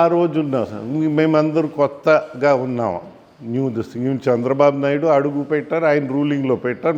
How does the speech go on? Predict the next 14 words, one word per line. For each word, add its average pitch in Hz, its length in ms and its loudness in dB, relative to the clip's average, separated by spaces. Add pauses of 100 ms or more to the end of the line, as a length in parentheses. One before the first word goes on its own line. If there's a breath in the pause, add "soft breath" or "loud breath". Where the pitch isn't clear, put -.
మేము 131 240 0
ఆపోజిషన్లో 101 720 -8
ఉన్నాం. 76 200 -14 (100)
So 131 80 -2 (640 loud breath)
ఇవన్నీ, 170 340 2 (100)
these 170 200 0
are 175 140 4
all 185 160 0 (560)
open 170 260 0 (120)
this 104 200 -2
thing. 80 140 -8 (500 loud breath)
ఇప్పుడు 170 260 2 (640)
ఎవరి 156 260 2 (120)
పిల్లలకైనా 143 960 0